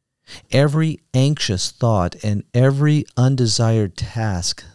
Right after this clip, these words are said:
that God commands. A lack of prayer will cause us to depend on ourselves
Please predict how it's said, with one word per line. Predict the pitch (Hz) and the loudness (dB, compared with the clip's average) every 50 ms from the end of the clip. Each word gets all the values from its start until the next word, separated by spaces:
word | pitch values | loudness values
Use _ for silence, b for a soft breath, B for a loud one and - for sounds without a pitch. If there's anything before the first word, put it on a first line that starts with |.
| _ | _
that | - 95 - | -10 -10 -8
God | - 110 101 92 90 90 - | -4 -4 -4 -4 -4 -6 -8
commands. | - - - - - - - 98 - - _ _ _ _ _ _ _ _ _ _ _ _ B B B B | -12 -12 -12 -12 -12 -14 -16 -16 -18 -18 _ _ _ _ _ _ _ _ _ _ _ _ B B B B
A | 110 | 0
lack | 117 135 165 180 - | 2 2 2 0 -2
of | 156 120 - | -4 -4 -2
prayer | - 127 - 143 143 135 117 98 90 87 | -4 -2 0 0 2 2 2 2 0 -2
will | - 104 104 104 98 - | -2 -4 -4 -4 -6 -6
cause | - - - 127 123 123 127 127 110 - | -8 -8 -4 0 0 2 2 0 0 -2
us | 113 107 - - | -2 -2 -2 -4
to | - 113 | -6 -6
depend | 92 101 - - - 123 131 127 120 | -6 -6 -6 -2 -2 0 0 2 0
on | 110 98 | 0 0
ourselves | 90 80 71 - - - 190 208 135 71 55 - - - - - | 0 0 -2 -2 0 0 0 0 0 -2 -2 -4 -6 -6 -6 -8